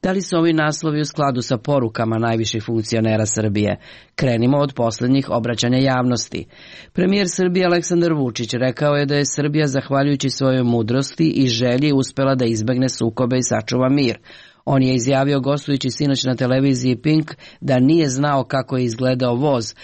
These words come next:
ali da je to bio običan voz, nije nikakav tank, to je voz koji je vozio porodice. Vučić je istakao da je Rosu juče i izašao na sever bez dozvole lokalnog srpskog stanovništva, kako je dogovoreno u Briselu,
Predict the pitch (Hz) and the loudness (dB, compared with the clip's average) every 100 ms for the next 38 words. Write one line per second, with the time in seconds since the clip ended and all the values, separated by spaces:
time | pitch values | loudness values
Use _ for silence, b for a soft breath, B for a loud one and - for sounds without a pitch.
0 | B B 143 139 131 127 135 117 120 107 | B B 0 2 2 0 0 0 0 0
1 | 120 120 127 151 147 147 147 135 131 127 | 0 -2 0 0 2 2 0 0 0 2
2 | 117 113 120 123 113 - 135 143 - - | 2 0 -2 -4 -4 -2 -2 -2 -6 -8
3 | - 120 117 120 127 - 143 139 117 117 | -2 0 0 0 0 -2 0 0 2 0
4 | 113 127 110 123 123 113 107 - 104 - | 0 -2 0 0 0 -2 -4 -2 -4 -4
5 | B B B B 123 127 135 127 139 131 | B B B B 0 0 2 2 0 0
6 | 147 156 147 143 139 135 151 160 175 143 | -2 0 0 2 2 2 0 -2 0 0
7 | 147 156 170 156 - 156 147 - 156 156 | 0 0 0 0 0 0 -2 -2 -2 0
8 | 160 - 143 139 131 - 151 147 139 175 | -2 0 0 0 0 -2 0 0 0 0
9 | 165 - 120 135 131 127 123 120 123 131 | 0 -2 0 0 2 0 0 0 0 -2
10 | 123 120 113 B B - - 143 - 123 | 0 0 -4 B B -8 -4 -2 -2 -4
11 | - 131 131 147 160 - 160 147 139 143 | -2 -2 2 2 0 0 -2 -2 -2 0
12 | 135 135 131 135 135 139 135 151 135 123 | 0 0 2 2 2 2 2 0 0 -2
13 | 107 | -2